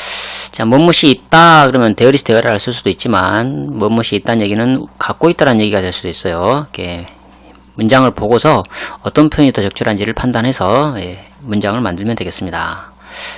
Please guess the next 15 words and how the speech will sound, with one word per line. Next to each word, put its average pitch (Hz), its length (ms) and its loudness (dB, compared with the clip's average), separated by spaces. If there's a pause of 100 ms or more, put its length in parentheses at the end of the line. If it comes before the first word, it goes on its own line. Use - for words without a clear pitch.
주어를 160 480 6
우리로 175 260 8
할 113 120 4
거예요. 90 420 -4
자, 101 160 -4
"우리가 139 320 6
장미 135 300 4
덤불을 143 340 4
갖고 113 300 0
있어요. 98 280 -2
우리 98 140 -4
집 95 120 -4
앞에." - 280 -6
이렇게 127 260 0
하겠습니다. 151 720 -4